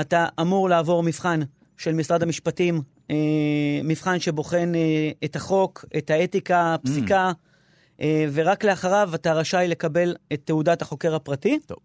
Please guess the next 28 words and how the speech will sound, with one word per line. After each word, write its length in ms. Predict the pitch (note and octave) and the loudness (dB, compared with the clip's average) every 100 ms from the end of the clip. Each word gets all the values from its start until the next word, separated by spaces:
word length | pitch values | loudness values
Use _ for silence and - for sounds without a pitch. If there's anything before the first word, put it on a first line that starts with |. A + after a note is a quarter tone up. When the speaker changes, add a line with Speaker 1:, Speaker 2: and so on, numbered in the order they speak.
| _ | _
Speaker 2:
אז, 280 | A#2 G#2+ - | -20 -14 -16
אז 200 | - D#2+ | -14 -20
כן 240 | - D#3 E3+ | -6 -4 0
יש 300 | C#3+ C3+ C3 | -2 -2 -4
Speaker 1:
ו- 40 | |
Speaker 2:
דרישות, 720 | D3 D#3 D#3+ D#3 E3 F2+ - | -2 0 0 2 0 0 -4
אה. 100 | G2 F#2+ | -8 0
Speaker 1:
כן, 340 | F#3 G3+ G3 E3 | 2 2 2 0
אבל 180 | D#3+ | 0
גם 280 | D#3+ G3+ A3+ | 0 0 0
אז, 460 | - C#4 A#3 C3+ A#2+ - - | 0 0 0 -4 -8 -8 -6
Speaker 2:
כן. 80 | D#3+ | -2
Speaker 1:
כמובן, 440 | A#2+ F#3+ D3+ C#3+ C#3+ - _ _ _ - | 2 2 0 -4 -8 -12 _ _ _ -10
אבל 200 | C#3 E3 | -2 -2
גם 260 | E3+ A3+ A3+ | 2 0 2
אז, 440 | A3+ A3 E3 C3+ C#3+ | 0 0 -2 -6 -4
גם 200 | E3 G3+ | -4 -4
כשיש 400 | - E3+ F#3+ A3 | -6 -4 -4 -2
לך 140 | G#3 | -4
תעודת 400 | E3+ E3+ D#3+ F#3 | -4 -4 -2 -2
חוקר 280 | - E3+ G3 | -2 -4 -4
פרטי, 400 | F3+ E3+ E3 B3+ A#3+ _ _ _ _ - | -2 -4 -2 -4 -4 _ _ _ _ -10
אתה 160 | D3 F3 | -4 0
לא 180 | F3+ A3 | 2 4
יכול 260 | G3 G3+ | 2 2
לעבוד 340 | F#3+ F3 F3 F3 | 2 2 0 -2
מול 180 | F3+ F3 | -2 -2
לקוחות. 480 | - - D#3+ - | -4 -4 -4 -4